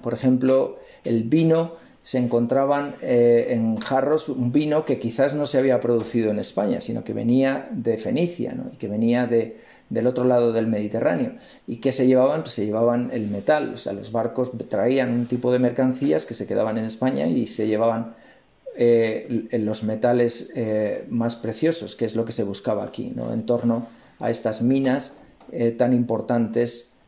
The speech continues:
y que todavía, pues, siguen funcionando, ¿no? en, en Huelva. Eh, en La Joya se han encontrado también elementos de oro, de ajuar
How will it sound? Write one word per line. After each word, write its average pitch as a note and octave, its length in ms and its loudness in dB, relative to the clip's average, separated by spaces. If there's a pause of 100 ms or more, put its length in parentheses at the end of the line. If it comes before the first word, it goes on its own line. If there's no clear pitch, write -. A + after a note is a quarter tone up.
(100)
y A#2+ 120 -4
que A#2+ 120 -2
todavía, A2+ 500 2
pues, A2 180 -4
siguen G#2+ 380 -2
funcionando, A2 580 -2
¿no? B2 220 2
en, F#2+ 340 -4
en G2 200 -8
Huelva. A#2+ 320 2 (1500)
Eh, C3+ 680 2 (520)
en B2+ 120 4
La B2 120 4
Joya C#3+ 380 4
se D3+ 100 -4
han C#3 100 2
encontrado C3 480 4
también C3+ 440 4
elementos B2 540 2
de A#2 140 4
oro, D#3 500 4
de A#2 180 0
ajuar A2+ 560 0